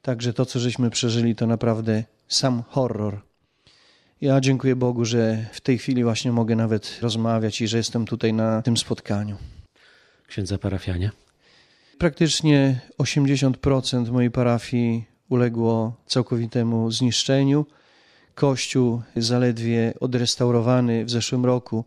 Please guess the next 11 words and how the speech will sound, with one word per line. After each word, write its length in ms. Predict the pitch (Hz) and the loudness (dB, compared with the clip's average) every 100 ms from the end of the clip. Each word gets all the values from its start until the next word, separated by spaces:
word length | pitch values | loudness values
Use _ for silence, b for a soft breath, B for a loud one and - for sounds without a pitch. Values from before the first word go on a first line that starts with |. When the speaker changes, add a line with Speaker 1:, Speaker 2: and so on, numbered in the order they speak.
| - | -4
Speaker 1:
po 100 | 120 | -2
czterech 400 | - 127 117 113 | 0 2 0 0
latach 600 | 117 117 110 - - - - | -2 0 -4 -6 -16 -18 -6
poważnych 520 | 120 120 110 113 107 | -2 0 0 -2 -4
prac. 480 | - 120 120 - - _ | -2 0 0 -4 -6 _
Długo 340 | - 123 131 123 | -4 2 4 4
żeśmy 300 | 117 117 117 | 2 0 0
się 140 | 123 | 2
nim 300 | 117 120 117 113 | 2 4 2 2
nie 140 | 135 | 0
pocieszyli. 640 | - 123 113 - 113 113 | -2 -4 -4 -4 -4 -6